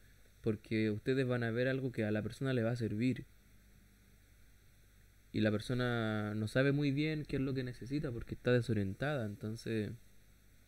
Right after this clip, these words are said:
ustedes oriéntenla, gui-, ustedes guíenla. ¿Sí? Hay, hay maneras de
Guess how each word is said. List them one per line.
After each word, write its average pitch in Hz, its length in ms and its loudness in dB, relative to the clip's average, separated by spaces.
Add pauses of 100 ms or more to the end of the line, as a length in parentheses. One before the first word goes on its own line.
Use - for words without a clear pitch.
(560)
ustedes 127 460 2
oriéntenla, 123 600 0 (380)
gui-, 143 260 2
ustedes 131 440 0
guíenla. 127 460 -6 (1040)
¿Sí? - 260 -8 (260)
Hay, 127 240 6
hay 139 280 4
maneras 143 440 4
de 127 320 4